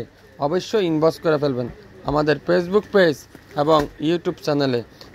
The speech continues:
যারা যারা এখন পর্যন্ত আমাদের পেজে লাইক দেননি, আপনারা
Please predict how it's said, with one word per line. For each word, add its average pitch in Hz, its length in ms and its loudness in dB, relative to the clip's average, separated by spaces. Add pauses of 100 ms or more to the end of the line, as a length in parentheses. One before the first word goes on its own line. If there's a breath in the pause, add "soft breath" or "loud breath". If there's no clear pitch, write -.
(100)
যারা 147 200 4
যারা 185 160 4 (460)
এখন 202 180 -2 (100)
পর্যন্ত 196 340 -2 (140)
আমাদের 160 320 0
পেজে 165 360 0
লাইক 160 220 0
দেননি, 190 240 -2 (420)
আপনারা 165 260 0